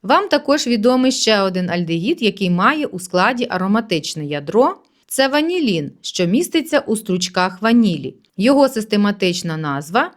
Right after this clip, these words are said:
чотири гідрокси, три метокси, бензальдегід. Отже, ми можемо підбити невеличкий підсумок. Простіші забудовою альдегіди мають неприємний запах, а більш складні альдегіди,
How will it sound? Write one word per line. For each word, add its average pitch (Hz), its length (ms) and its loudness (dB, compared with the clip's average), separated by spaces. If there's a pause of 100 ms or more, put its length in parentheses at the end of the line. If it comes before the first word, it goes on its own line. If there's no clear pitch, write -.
(160)
чотири 233 560 2
гідрокси, 165 800 0 (220)
три 220 260 4
метокси, 196 560 0
бензальдегід. 190 960 0 (200)
Отже, 240 260 2
ми 269 140 4
можемо 320 420 4
підбити 220 440 0
невеличкий 240 640 2
підсумок. 170 720 -4 (140)
Простіші 277 580 -2
забудовою 175 680 0
альдегіди 156 540 -4
мають 185 440 0
неприємний 202 840 0
запах, 254 540 0 (100)
а 233 140 0
більш 240 300 -4
складні 180 500 -2
альдегіди, 254 760 0